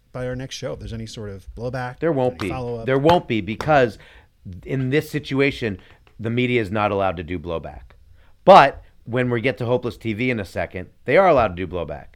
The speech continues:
Speaker 2: And this is where I think our culture has gotten a little bit, and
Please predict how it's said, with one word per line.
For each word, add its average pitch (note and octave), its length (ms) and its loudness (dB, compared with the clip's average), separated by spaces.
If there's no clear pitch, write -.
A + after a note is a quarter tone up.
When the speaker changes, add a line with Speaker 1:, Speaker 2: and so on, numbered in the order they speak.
Speaker 2:
And G#2+ 100 -6
this B2 80 -6
is A#2+ 60 -8
where B2+ 140 0
I A#2+ 80 0
think A2+ 140 -4
our G#2+ 100 0
culture G#2 440 -6
has F#2+ 140 -8
gotten F#2 300 -8
a F#2+ 40 -6
little F2 220 -8
bit, F2+ 380 -8
and B2 640 -6